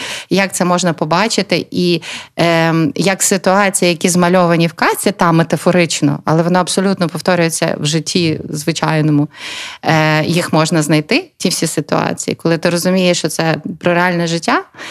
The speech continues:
просто в такому образному вигляді, е, страх відпускає. І стає шкода, що в дитинстві я, ну, мені цього ніхто не пояснив. Е, тому, напевно,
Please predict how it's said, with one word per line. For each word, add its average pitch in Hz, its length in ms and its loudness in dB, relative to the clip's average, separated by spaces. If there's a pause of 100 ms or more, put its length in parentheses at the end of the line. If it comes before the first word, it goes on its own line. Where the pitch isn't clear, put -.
(160)
просто 160 640 -2
в 156 240 2
такому 160 320 0
образному 156 480 0
вигляді, 156 460 0 (500)
е, 160 360 2
страх 196 320 -2
відпускає. 170 600 -4 (480)
І 190 60 -2
стає 185 300 -2
шкода, 180 360 0
що 165 160 -2
в 156 40 -2
дитинстві 180 480 0
я, 160 200 0
ну, 175 220 -2
мені 170 260 0 (160)
цього 190 220 0
ніхто 175 300 -2
не 170 100 2
пояснив. 156 500 -2 (600)
Е, 151 260 2
тому, 196 560 2 (400)
напевно, 185 720 2